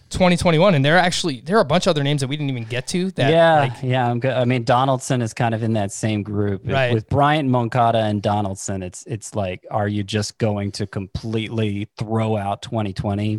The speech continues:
Speaker 2: because of health reasons? Because, you know, they, they, nothing good came for any of them in twenty twenty. And so that's,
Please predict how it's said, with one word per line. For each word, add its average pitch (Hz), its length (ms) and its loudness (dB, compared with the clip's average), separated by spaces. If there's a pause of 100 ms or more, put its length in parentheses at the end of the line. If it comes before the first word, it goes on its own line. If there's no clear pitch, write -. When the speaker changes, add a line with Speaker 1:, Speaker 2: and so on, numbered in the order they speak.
Speaker 2:
because 104 340 -6
of 92 100 -12
health 104 380 -6
reasons? 107 420 -2
Because, 104 400 -8 (680)
you 117 60 -8
know, 107 140 -8
they, 127 380 -2
they, - 280 -10 (260)
nothing 139 480 -2
good - 280 -10 (180)
came 98 220 -2
for 101 160 -6
any 101 260 -2
of 92 100 -10
them 90 200 -8
in 87 120 -10
twenty 90 280 -4
twenty. 82 460 -12
And 90 380 -12
so - 280 -10
that's, - 480 -10